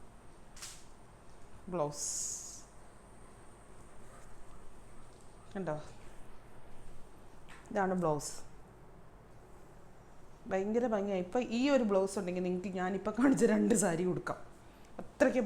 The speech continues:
ഭംഗിയായി. ഇപ്പം ഹക്കോബ തന്നെ ഇടണമെന്നില്ല, ഇങ്ങനത്തെ ബ്ലൗസുകളൊക്കെ, ഇങ്ങനത്തെ വർക്ക് ചെയ്ത ബ്ലൗസ്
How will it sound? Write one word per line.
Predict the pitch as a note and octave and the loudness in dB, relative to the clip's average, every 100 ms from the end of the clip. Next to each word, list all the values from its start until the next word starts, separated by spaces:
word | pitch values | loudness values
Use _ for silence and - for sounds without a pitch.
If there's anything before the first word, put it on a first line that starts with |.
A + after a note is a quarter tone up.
| F#3 | 4
ഭംഗിയായി. | F3+ E3+ E3+ | 2 2 2
ഇപ്പം | F#3+ G3 G#3+ | 0 0 4
ഹക്കോബ | - A#3 A#3 B3+ A#3+ | 6 8 10 8 8
തന്നെ | A3+ A#3 | 6 6
ഇടണമെന്നില്ല, | G3+ G#3 A3 A3 G3 | 4 6 6 6 4
ഇങ്ങനത്തെ | G3 G3+ A3 | 4 4 4
ബ്ലൗസുകളൊക്കെ, | G#3+ G#3 A#3+ A3 G#3+ G#3+ | 6 6 6 4 4 4
ഇങ്ങനത്തെ | G#3 G#3+ A3 G#3 | 4 4 6 6
വർക്ക് | A3 - C#4+ | 4 2 4
ചെയ്ത | A#3 G#3+ | 6 6
ബ്ലൗസ് | G3+ G3 G3+ | 4 2 2